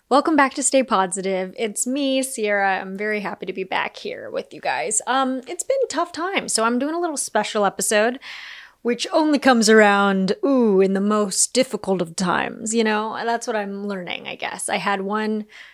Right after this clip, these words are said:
special episode that was a solo episode, right? Normally I interview a guest for Stay Positive. Um, but last year, of course, around the time when George Floyd was murdered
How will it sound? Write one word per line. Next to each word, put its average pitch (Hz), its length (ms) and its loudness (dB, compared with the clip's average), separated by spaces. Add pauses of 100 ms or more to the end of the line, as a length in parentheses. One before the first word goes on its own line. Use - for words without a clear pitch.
special - 480 4
episode 220 360 2
that 202 100 2
was 196 100 -2
a 196 60 -4
solo 202 360 2
episode, 190 460 0
right? 185 220 0
Normally 185 300 -4
I 185 80 0
interview 190 260 -4
a 214 60 -2
guest 190 420 -2
for - 140 -10
Stay 196 200 -2
Positive. 185 920 -2 (360)
Um, 226 440 4
but 226 200 4
last 254 440 4
year, 220 420 6 (420)
of 202 140 -2
course, 214 600 4 (100)
around 202 640 4
the 196 140 -2
time 185 560 -6
when 175 540 -8 (680)
George 202 300 -2
Floyd 226 480 4
was 214 200 2
murdered 190 640 0